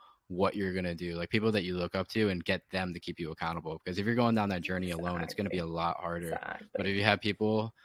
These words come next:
Speaker 1: if you have a
Speaker 2: Yeah.
Speaker 1: tribe that's, that's looking out for you, that, that has a lot of power, and you don't wanna let those people down. You might let yourself down, but are you gonna let the people that you love down?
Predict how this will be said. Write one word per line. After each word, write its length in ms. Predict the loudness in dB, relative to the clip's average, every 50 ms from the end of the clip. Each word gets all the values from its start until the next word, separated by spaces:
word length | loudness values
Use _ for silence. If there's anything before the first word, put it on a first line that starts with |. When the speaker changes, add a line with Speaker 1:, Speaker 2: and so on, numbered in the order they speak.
| -20 _ -20 -20 _ _ _
Speaker 1:
if 100 | -4 2
you 80 | 2 4
have 80 | 4
a 60 | 4
Speaker 2:
Yeah. 100 | 2 0
Speaker 1:
tribe 380 | 2 2 4 4 4 4 2 2
that's, 260 | 0 -2 -2 -4 -6
that's 240 | -6 -6 -6 -4 -6
looking 260 | -8 -6 -4 -4 -2
out 180 | -2 -2 -4 -4
for 120 | -4 -2 0
you, 280 | 0 2 2 0 -2 -4 -8 _ _ _ _ _ _ _ _ _ _ -10
that, 480 | -4 -2 0 0 0 -2 -2 -4 -8 -10 _ -12
that 400 | -6 -4 -2 0 0 -2 -2 -4
has 180 | -8 -10 -10
a 60 | -10
lot 180 | -8 -8 -8 -8
of 80 | -8 -8
power, 380 | -8 -8 -6 -6 -8 -10 -12 -12
and 100 | -8 -4
you 80 | 0 2
don't 120 | 4 4
wanna 140 | 4 4 2
let 140 | 2 0 0
those 140 | -4 -6
people 260 | -4 -6 -6 -4 -4 -4
down. 200 | -4 -4 0 2
You 60 | 4
might 140 | 4 4 4
let 140 | 4 2 0
yourself 360 | -2 -2 0 0 0 0 -2
down, 300 | -4 -6 -6 -6 -8 -12 -18 _ _ _ -20 -20 _ _ _ _ _ _ _
but 200 | -2 -2 0 0
are 40 | 0
you 80 | -2
gonna 120 | 0 0 -2
let 100 | -2 -4
the 40 | -4
people 360 | -6 -6 -6 -6 -4 -4 -4 -4
that 120 | -4 -4 -4
you 100 | -4 -4
love 240 | -4 -4 -4 -4
down? 360 | -2 0 0 2 2 0 -2